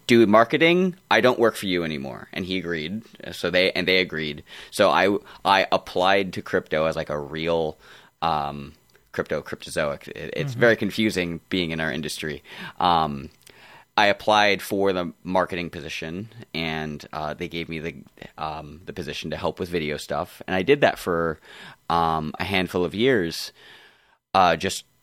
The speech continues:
Speaker 1: learning how to shoot with, uh,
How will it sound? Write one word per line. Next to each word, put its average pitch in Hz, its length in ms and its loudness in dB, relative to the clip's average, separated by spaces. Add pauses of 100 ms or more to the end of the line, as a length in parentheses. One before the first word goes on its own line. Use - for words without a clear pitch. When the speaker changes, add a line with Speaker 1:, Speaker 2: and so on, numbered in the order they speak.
(240)
Speaker 1:
learning 101 440 2
how 101 200 4
to 98 220 -4
shoot 98 420 -4
with, 98 400 -2
uh, 87 500 2